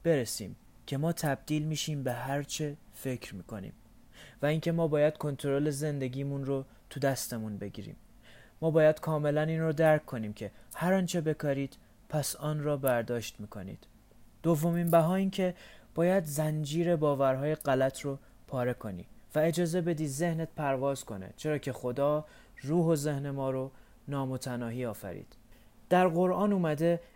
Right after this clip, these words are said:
«ای اهل ایمان، از افکار بدبین بپرهیزید که برخی افکار بد معصیت است.» باید درک کنی که دیوار محدودیت‌ها خود ساختن و فرصت‌های امروز ماورای تصور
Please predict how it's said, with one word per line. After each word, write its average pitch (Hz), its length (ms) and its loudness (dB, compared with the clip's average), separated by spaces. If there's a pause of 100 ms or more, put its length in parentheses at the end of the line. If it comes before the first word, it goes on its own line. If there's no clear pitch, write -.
«ای 190 220 4
اهل 175 280 2
ایمان، 107 480 -4
از 147 240 0
افکار 170 460 2
بدبین 156 560 0
بپرهیزید 107 760 -4 (260)
که 135 100 -4
برخی 165 400 2
افکار 139 420 2
بد 117 240 -2 (280)
معصیت 123 600 -6
است.» - 340 -16 (400)
باید 170 280 2
درک 160 360 2
کنی 110 340 -8 (260)
که 160 100 -2
دیوار 165 480 2
محدودیت‌ها 139 960 -2
خود 131 280 -6
ساختن 117 640 -8 (360)
و 139 60 -2
فرصت‌های 151 680 -2
امروز 135 420 -4 (320)
ماورای 156 640 0
تصور 127 640 -4